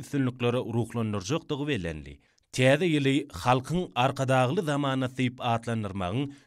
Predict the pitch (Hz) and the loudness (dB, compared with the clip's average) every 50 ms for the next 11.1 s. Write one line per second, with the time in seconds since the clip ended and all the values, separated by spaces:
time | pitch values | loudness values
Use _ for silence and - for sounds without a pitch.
0 | _ - 110 113 117 127 143 147 147 - 113 90 82 104 120 131 123 120 120 117 | _ -2 0 2 4 4 2 2 0 -6 -10 -6 -2 2 2 2 2 2 -2 -2
1 | - - 180 190 165 143 127 139 135 - - 131 120 127 127 - - 85 101 127 | -4 -2 0 0 0 0 0 -2 -4 -4 -4 -2 -2 -2 -2 -2 -4 -2 -2 -2
2 | 123 127 131 120 113 113 110 110 107 107 104 113 107 110 110 110 110 113 101 87 | -2 -2 -2 -4 -4 -2 -4 -4 -4 -2 -4 -4 -2 0 0 0 0 -2 -2 -6
3 | 78 73 78 69 69 69 - _ _ _ _ _ _ _ _ - 82 95 143 147 | -8 -10 -12 -14 -14 -16 -18 _ _ _ _ _ _ _ _ -14 0 0 2 2
4 | - 160 127 131 131 127 127 127 - 92 78 80 107 120 131 120 127 - 190 196 | 2 0 0 0 2 0 0 -2 -6 -16 -2 2 2 2 2 2 -2 -6 -4 -2
5 | 170 165 151 151 143 143 143 135 131 131 139 135 139 127 117 - 117 110 107 - | -2 -2 0 0 -2 -2 0 0 -2 -2 -4 -2 -2 -4 -2 0 -2 -2 -2 -4
6 | 107 95 87 85 78 76 92 117 127 127 127 - - _ - - 131 143 151 131 | -6 -6 -6 -6 -4 -2 0 0 0 -2 -6 -12 -20 _ -2 0 0 2 2 2
7 | 135 139 143 - - - - 123 123 120 - 123 113 110 123 180 160 143 147 151 | 2 0 0 -2 -6 -2 0 0 0 2 0 -2 -2 0 0 0 0 0 0 0
8 | 135 110 120 120 - - 120 117 113 107 117 123 113 117 - - _ _ - 127 | 0 0 -2 -2 -2 -2 -4 -2 -2 0 0 -2 -2 -4 -8 -20 _ _ -2 2
9 | 123 131 143 139 185 185 165 - - - 139 135 131 131 131 123 127 135 185 175 | 2 4 4 2 2 0 0 -4 -2 -2 0 0 -2 -2 -2 -2 0 2 2 0
10 | 170 160 - 147 139 135 139 135 131 110 73 - 113 127 123 - 120 113 117 123 | 0 0 0 0 2 2 2 0 0 -2 0 2 2 2 2 0 -2 0 2 2
11 | 165 190 | 2 0